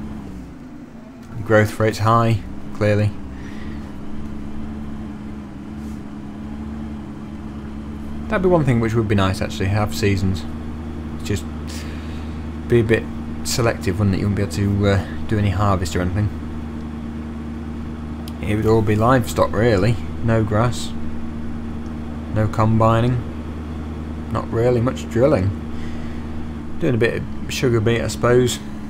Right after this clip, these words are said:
Um, maybe a few potatoes at the end of, beginning of winter.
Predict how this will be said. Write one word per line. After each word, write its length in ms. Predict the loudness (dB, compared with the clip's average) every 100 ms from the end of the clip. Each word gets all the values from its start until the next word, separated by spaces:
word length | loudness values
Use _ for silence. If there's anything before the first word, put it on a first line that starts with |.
| -8 -6 -2
Um, 580 | 2 4 6 6 4 0 -2 -2 -2 -2
maybe 280 | -2 0 0
a 40 |
few 220 | 2 0
potatoes 540 | 0 2 2 2 0 0
at 120 | 0
the 180 | 2 2
end 200 | 4 2
of, 180 | 0 -4 -8 -10 -10 -10 -8 -4
beginning 280 | 2 6 6
of 80 | 6
winter. 360 | 4 4 2